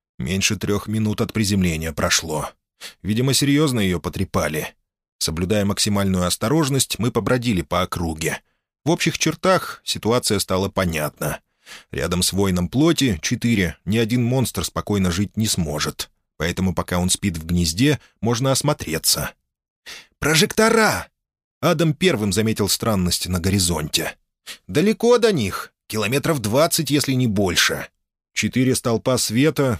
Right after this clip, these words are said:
бьющих из одной точки под равным углом в небо. При виде столь диковинной для зоны аномалий картины у меня на душе сразу стало спокойнее.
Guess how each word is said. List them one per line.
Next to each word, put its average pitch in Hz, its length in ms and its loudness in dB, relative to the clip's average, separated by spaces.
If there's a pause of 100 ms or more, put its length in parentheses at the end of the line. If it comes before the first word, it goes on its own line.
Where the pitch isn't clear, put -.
бьющих 113 520 0
из 101 100 0
одной 110 300 2
точки 117 420 0
под 95 220 -2
равным 92 340 2
углом 92 400 0
в 82 140 -4
небо. 78 500 -2 (580)
При 85 160 -4
виде 98 220 -2
столь 104 240 0
диковинной 98 500 0
для 92 200 0
зоны 98 320 0
аномалий 92 540 0
картины 139 680 0 (180)
у 85 100 -4
меня 113 180 2
на 117 100 0
душе 110 300 0
сразу 98 280 0
стало 95 300 -2
спокойнее. 80 800 -2